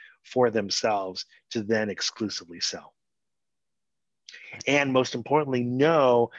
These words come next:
"Yeah, I'm gonna get this product in four weeks. I'm gonna get another delivery in four weeks. I'm gonna," you know, and having that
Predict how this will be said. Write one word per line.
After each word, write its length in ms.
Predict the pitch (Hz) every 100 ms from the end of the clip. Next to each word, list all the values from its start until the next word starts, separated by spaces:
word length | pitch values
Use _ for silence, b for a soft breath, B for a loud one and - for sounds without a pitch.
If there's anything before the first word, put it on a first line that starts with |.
| B -
"Yeah, 200 | 135 127
I'm 160 | 135
gonna 160 | 131 123
get 220 | 139 131
this 140 | 120 -
product 420 | 127 135 135 -
in 100 | 113
four 280 | - 120 117
weeks. 400 | 131 117 - - B
I'm 100 | 123
gonna 120 | 127 127
get 140 | 127
another 280 | 120 135 139
delivery 420 | 120 123 123 123
in 80 | 117
four 260 | - 123 123
weeks. 320 | 143 127 -
I'm 60 |
gonna," 180 | 120 120 - B B
you 80 | 131
know, 100 | 120
and 100 | 113
having 520 | - 131 139 131 117
that 180 | 104 95